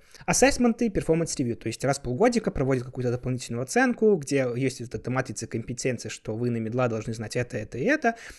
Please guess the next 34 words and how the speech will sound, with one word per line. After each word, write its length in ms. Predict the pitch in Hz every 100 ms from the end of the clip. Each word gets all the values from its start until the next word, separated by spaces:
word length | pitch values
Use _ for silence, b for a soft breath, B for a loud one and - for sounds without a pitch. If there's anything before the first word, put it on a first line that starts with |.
| B
Вас, 400 | 127 143 - -
э, 160 | 135 117 -
вам, 260 | 139 135 131
вас 160 | 139
проводит 380 | - 117 117 113
обычно 400 | 113 - 113 107
такое 240 | - - 120
мини-техническое 540 | 151 123 127 117 - 117
собеседование, 680 | 127 175 - 277 240 208
подтверждает, 540 | - - 156 151 151 151
что 200 | - 135
вы 180 | 139 143 B
соответствуете 640 | - 143 147 151 - 135 131
этому 260 | 123 131
грейду. 440 | 123 139 131 120 110 _ _ _ _ _ _ - -
Также 240 | 139 131
может 240 | 127 117
быть, 300 | 117 120 -
э, 360 | 117 110 107 101
там 140 | - 110
оценка, 480 | - 151 110 - - B B -
анкетирование, 600 | 131 139 151 135 113 107
как 120 | -
я 40 |
уже 80 | 110
сказал, 240 | - 107 104
там, 380 | 104 98 98
других 260 | 113 127 123
с-, 120 | -
другими 340 | 123 135 135 120
сотрудниками 800 | - - 156 127 - 120 113 107
и 120 | 98
оценка 360 | 117 113 113 113
вас, 280 | 92 -